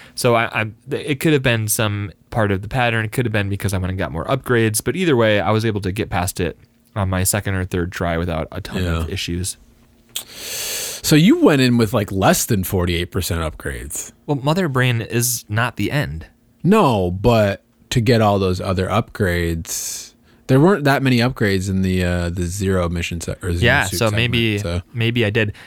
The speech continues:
Speaker 1: I know that there's, there's some aspect of this game where the more percentage you have completed, the harder the final bosses are.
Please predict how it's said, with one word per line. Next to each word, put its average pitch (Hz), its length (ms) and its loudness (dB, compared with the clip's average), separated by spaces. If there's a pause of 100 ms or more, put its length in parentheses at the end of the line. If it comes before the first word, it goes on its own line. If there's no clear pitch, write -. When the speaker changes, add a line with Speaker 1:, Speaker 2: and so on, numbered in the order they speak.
(160)
Speaker 1:
I 127 140 2
know 139 240 4
that 143 320 2
there's, 117 560 2
there's 123 260 2
some 139 240 0
aspect 123 540 -2
of 127 200 -2
this 127 200 0
game 127 320 0
where 110 140 2
the 104 160 0
more 113 760 0
percentage 110 520 0
you 110 100 2
have 104 200 0
completed, 107 560 -4
the 90 140 -2
harder 104 720 0
the 101 100 -2
final 101 380 -2
bosses 101 520 -4
are. 131 380 -2